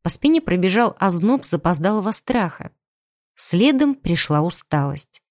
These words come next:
Повисла на ногах не хуже чугунных гирь. Оказывается, короткого отдыха хватило, чтобы восстановить дар,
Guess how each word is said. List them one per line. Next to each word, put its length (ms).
Повисла 440
на 140
ногах 460
не 100
хуже 320
чугунных 560
гирь. 400
Оказывается, 680
короткого 580
отдыха 380
хватило, 500
чтобы 380
восстановить 840
дар, 280